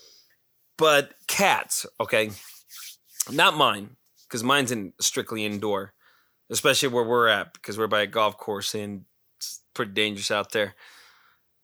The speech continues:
But I have in the past, when I was young, had a cat, had cats, and they always were outside, inside cats, or outside cats, I guess you could say.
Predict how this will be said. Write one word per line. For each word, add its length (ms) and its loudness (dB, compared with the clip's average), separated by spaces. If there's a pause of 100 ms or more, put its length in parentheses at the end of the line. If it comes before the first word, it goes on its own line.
(420)
But 240 4
I 120 6
have 520 2
in 100 0
the 100 2
past, 600 0
when 160 0
I 120 2
was 260 0
young, 500 2 (400)
had 560 0
a 80 -10
cat, 440 -4
had 260 -4
cats, 360 -4
and 120 -4
they 80 -2
always 420 0
were 260 -2
outside, 640 -2
inside 460 -6
cats, 500 -14 (220)
or 140 -2 (160)
outside 400 -2
cats, 220 -14
I 40 -16
guess 160 -16
you 60 -20
could 80 -20
say. 240 -14